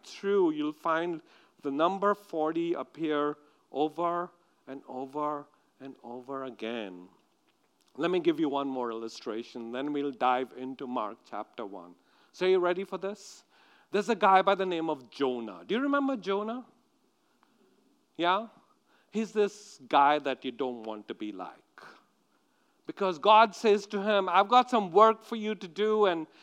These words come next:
and Jonah runs away, and, and, and he thinks he can run away from God. Can you run away from God? I don't know. Have you tried to run away from God?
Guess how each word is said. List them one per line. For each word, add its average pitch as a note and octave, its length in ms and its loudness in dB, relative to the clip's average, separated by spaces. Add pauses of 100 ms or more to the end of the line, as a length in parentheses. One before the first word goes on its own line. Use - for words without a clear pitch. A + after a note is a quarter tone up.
(120)
and F#3 180 -4
Jonah A3 320 2
runs A3+ 300 2
away, G#3 760 2
and, F3 160 -2 (240)
and, G#3 400 2
and G#3 160 2
he G#3+ 100 0
thinks A#3+ 340 0
he B3 80 0
can A#3+ 160 0
run A3+ 180 6
away A3+ 260 6
from A3+ 280 -2
God. G3 500 8 (240)
Can G#3+ 140 0
you C4 140 2
run C4 180 6
away C#4 180 4
from B3+ 260 -2
God? A#3+ 480 6 (520)
I F3 80 -8
don't A#3 180 -8
know. E3 380 -2 (360)
Have F#3 120 -10
you B3 40 -4
tried A#3 300 -4
to B3 80 -12
run A3+ 180 -6
away A3+ 200 -6
from G#3+ 240 -12
God? G3+ 340 -8